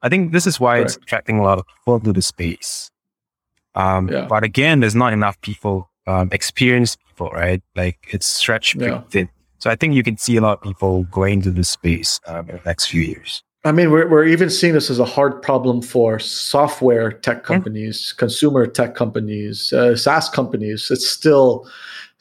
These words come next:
Speaker 2: technology, uh, talent, especially in Southeast Asia, is still stretched as, as stands, you know?
Speaker 1: It is.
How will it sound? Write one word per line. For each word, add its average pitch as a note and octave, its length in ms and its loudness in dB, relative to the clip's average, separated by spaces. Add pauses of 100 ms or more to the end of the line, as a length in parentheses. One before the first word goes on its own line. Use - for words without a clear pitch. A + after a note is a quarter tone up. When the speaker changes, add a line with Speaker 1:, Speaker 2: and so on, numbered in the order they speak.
(140)
Speaker 2:
technology, C#3+ 840 2
uh, A2 320 -2
talent, B2 440 0
especially B2+ 360 0
in A2+ 40 -4
Southeast A2+ 340 -6
Asia, A2+ 280 -2
is A2 100 -8
still A#2 320 -2
stretched - 460 -4
as, A2+ 160 -6
as A#2 240 -4
stands, A#2 480 -2
you A2+ 80 -10
know? A2+ 260 -8
Speaker 1:
It G#2+ 100 0
is. A#2+ 340 2